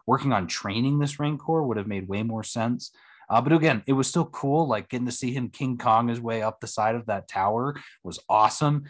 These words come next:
And then obviously seeing Grogu calm him down at the end was fantastic. Uh, but let's, let's take a pause. You know, we're talking about a lot of issues. Let's talk about something I know we both loved, which is him landing on the back of that, uh, that cart,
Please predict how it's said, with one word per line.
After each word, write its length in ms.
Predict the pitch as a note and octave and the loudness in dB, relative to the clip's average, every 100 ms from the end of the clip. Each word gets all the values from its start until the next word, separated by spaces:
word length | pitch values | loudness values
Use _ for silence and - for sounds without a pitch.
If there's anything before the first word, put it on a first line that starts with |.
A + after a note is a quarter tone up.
| - | -10
And 140 | G2+ A2 | -4 0
then 140 | A2+ | 0
obviously 720 | - B2 A2 G2 - F#2+ G2+ | 2 0 0 -4 -6 -6 -8
seeing 420 | A#2 - A2 G#2+ F#2+ | -4 -2 -2 -2 -2
Grogu 560 | G2+ G#2+ G#2 G2 F#2 | 0 0 -2 -4 -4
calm 300 | - G2+ G2+ | 0 0 0
him 160 | G#2 F#2+ | -4 -6
down 280 | F2+ F#2+ F#2+ | -2 -2 -2
at 120 | - | -6
the 140 | G2 | -8
end 120 | F#2+ | -6
was 160 | F#2 - | -8 -10
fantastic. 720 | F#2 E2+ - G2 - G2 F2+ - - - | -12 -10 -2 0 0 -6 -6 -12 -14 2
Uh, 140 | D#3 | 4
but 160 | D#3 F#3 | 6 6
let's, 220 | C4 D#4+ | 4 4
let's 180 | F#4+ - | 0 0
take 140 | G#4+ | 0
a 60 | G4 | 0
pause. 380 | F3 E3 D#3+ D3+ | 2 4 2 0
You 80 | E3+ | -2
know, 60 | |
we're 100 | F3 | -2
talking 260 | F#3+ A#3 G#3 | -2 -4 -2
about 140 | F3 | -4
a 20 | D3+ | 0
lot 80 | C#3+ | -2
of 80 | A#2+ | -2
issues. 420 | B2 - G2+ G2 - - _ | -6 -8 -10 -12 -16 -20 _
Let's 120 | F3 | -2
talk 160 | B3 A3+ | -2 0
about 160 | E3 | 0
something 240 | - C3+ C#3 | 0 -2 0
I 60 | B2 | 0
know 120 | B2 | 0
we 120 | A#2 | 0
both 320 | G2+ G#2 G2 G2 | -2 -6 -6 -12
loved, 480 | G#3 G#2 - C#3+ - - - - _ | -12 -12 -16 -20 -20 -20 -20 -20 _
which 420 | A2+ A#2 - - | 0 0 -2 -6
is 260 | A#2+ A#2+ A#2 | -2 0 0
him 340 | A#2 D#3+ E3+ D#3 | 0 2 4 4
landing 340 | C#3+ C#3+ C3+ | 4 4 2
on 100 | B2+ | 0
the 60 | A2+ | 2
back 460 | G#2+ G#2+ A2 - | 2 2 0 -6
of 340 | G#2+ A2 G#2+ G#2 | 0 0 0 -4
that, 300 | G#2+ G#2+ G#2+ - - | -4 -2 -2 -8 -8
uh, 400 | G#2+ G2+ G#2 A#2 - - C3+ | -6 -4 -6 -14 -18 -18 -4
that 260 | B2 A#2+ | -4 -4
cart, 440 | - D#3 C#3 A#2 | -2 4 4 4